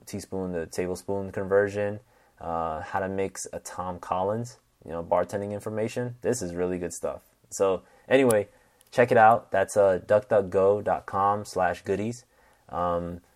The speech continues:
another, another, uh, another thing that I came across. Uh, let's see, let's see, let's see.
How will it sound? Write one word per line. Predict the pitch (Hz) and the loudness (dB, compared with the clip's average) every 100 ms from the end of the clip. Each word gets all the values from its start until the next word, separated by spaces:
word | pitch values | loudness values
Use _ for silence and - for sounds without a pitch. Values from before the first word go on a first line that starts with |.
| - | -4
another, | 98 107 110 110 101 | 2 4 6 4 2
another, | 95 107 110 107 104 | -2 0 2 4 4
uh, | 98 95 92 - | 2 0 -4 -6
another | 101 107 110 | -6 -4 -4
thing | - 113 107 | -4 -6 -4
that | 101 | -4
I | 98 | -6
came | - 113 110 | -8 -8 -8
across. | 107 - 117 117 120 - _ _ _ _ _ _ _ - | -6 -2 0 0 -6 -16 _ _ _ _ _ _ _ -18
Uh, | 98 95 95 98 | -16 -14 -12 -12
let's | 98 - | -12 -14
see, | - 90 | -14 -14
let's | - - | -14 -16
see, | - | -16
let's | - - - | -16 -16 -16
see. | - 62 50 | -16 -14 -14